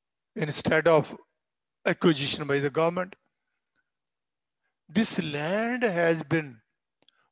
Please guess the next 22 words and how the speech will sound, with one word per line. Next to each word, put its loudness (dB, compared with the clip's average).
merged 4
with -2
the 0
river 2
by -4
flow 4
of -8
water 0
due -2
to -4
flood. 0
Now, -2
here 2
also 4
we 0
will 0
say, -2
when -2
there 2
is -2
no -2
land, -4